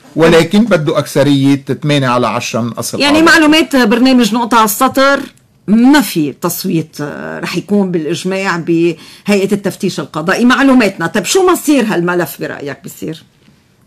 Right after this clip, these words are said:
Speaker 1: يعني
Speaker 2: يعني
Speaker 1: يا
Speaker 2: يحفظ، يحفظ؟
Speaker 1: آه، ملف القاضي غدا عون.
Speaker 2: نعم.
Speaker 1: أمام
Speaker 2: ملف
Speaker 1: التفتيش
Speaker 2: الشخصي للقاضي
Speaker 1: إيه،
Speaker 2: عون. نعم.
Speaker 1: ملف يا بيروح على التفتيش ومن التفتيش بيروح على مجلس تأديب،
Speaker 2: نعم.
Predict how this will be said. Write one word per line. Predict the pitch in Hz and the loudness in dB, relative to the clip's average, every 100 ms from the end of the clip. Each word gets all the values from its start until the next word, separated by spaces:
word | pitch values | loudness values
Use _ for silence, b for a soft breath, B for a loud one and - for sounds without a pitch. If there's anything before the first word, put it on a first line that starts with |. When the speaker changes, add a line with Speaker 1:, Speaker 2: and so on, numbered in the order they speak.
| - | -14
Speaker 1:
يعني | 123 120 127 120 | -4 0 2 2
Speaker 2:
يعني | 123 185 | 4 4
Speaker 1:
يا | |
Speaker 2:
يحفظ، | 269 - 214 302 - 240 | 4 2 2 4 4 2
يحفظ؟ | 220 - 294 427 370 - _ _ _ _ _ _ _ 113 | -2 0 0 0 -2 -12 _ _ _ _ _ _ _ -6
Speaker 1:
آه، | 110 110 | -4 -2
ملف | 117 139 139 | 0 0 0
القاضي | 127 120 135 123 107 | -4 0 0 0 0
غدا | 117 110 | 0 -2
عون. | 87 - 220 | -4 -2 0
Speaker 2:
نعم. | 196 139 | 0 0
Speaker 1:
أمام | 139 180 | 2 4
Speaker 2:
ملف | 202 | 4
Speaker 1:
التفتيش | 247 254 302 | 2 2 2
Speaker 2:
الشخصي | 214 220 190 247 | 4 2 2 2
للقاضي | 220 196 196 - | 4 4 2 2
Speaker 1:
إيه، | 170 | -2
Speaker 2:
عون. | 156 190 | -2 -2
نعم. | 196 151 | -4 -2
Speaker 1:
ملف | 135 143 135 - | 0 2 2 0
يا | 120 160 | 2 2
بيروح | 165 180 196 190 | 4 4 2 2
على | 160 | 0
التفتيش | 160 156 - 156 135 - | 2 0 -2 -2 -2 -2
ومن | 117 139 | -2 -2
التفتيش | 147 147 139 151 143 | 0 -2 -2 -6 -6
بيروح | 139 139 131 | -4 -4 -2
على | 127 | -2
مجلس | 123 120 107 - | -2 -4 -6 -6
تأديب، | 110 107 120 170 247 | -6 -2 0 0 0
Speaker 2:
نعم. | 214 208 | 0 0